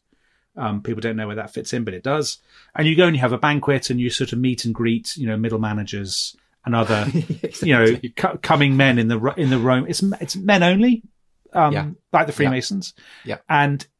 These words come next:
Speaker 1: it's, I mean, w-, there's an argument, isn't there, among historians that one reason why, you know, it, it's got a ceiling, it's got an inbuilt ceiling i-, in terms of numbers, because it's a cult for sort of middle class kind of,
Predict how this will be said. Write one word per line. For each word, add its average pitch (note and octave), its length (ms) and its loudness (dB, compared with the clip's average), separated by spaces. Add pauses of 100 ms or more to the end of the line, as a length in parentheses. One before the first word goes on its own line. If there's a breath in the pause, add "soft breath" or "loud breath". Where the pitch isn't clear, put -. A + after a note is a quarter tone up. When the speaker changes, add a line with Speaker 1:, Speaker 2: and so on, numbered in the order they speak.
(260)
Speaker 1:
it's, - 380 -2
I F3 80 2
mean, E3 220 2
w-, F3 180 -8
there's D3+ 200 2
an D#3 60 2
argument, D3+ 360 4
isn't D3+ 160 -4
there, D#3+ 100 -2
among C#3 200 -2
historians C3+ 440 -4
that C#3+ 120 -4
one D#3 220 0
reason C#3+ 360 2
why, A#2+ 400 2 (800 soft breath)
you F3 80 4
know, B2+ 140 6
it, - 240 -2
it's - 160 -2
got E3+ 160 4
a D#3+ 40 4
ceiling, B2+ 460 2
it's G#2+ 140 -10
got C3 140 0
an C#3+ 200 2
inbuilt C3+ 240 2
ceiling A2+ 640 -4 (380)
i-, D#3+ 80 -2
in D3 160 -4
terms B2+ 300 2
of A#2+ 80 2
numbers, A2 520 -2 (160)
because D#3+ 540 0
it's - 180 -4
a B2 60 -8
cult C#3 500 -6
for A#2+ 300 -8
sort - 260 -8
of A#2 100 -8
middle A#2+ 440 -4
class - 760 -6 (380)
kind A#2+ 320 -2
of, G#2+ 180 -8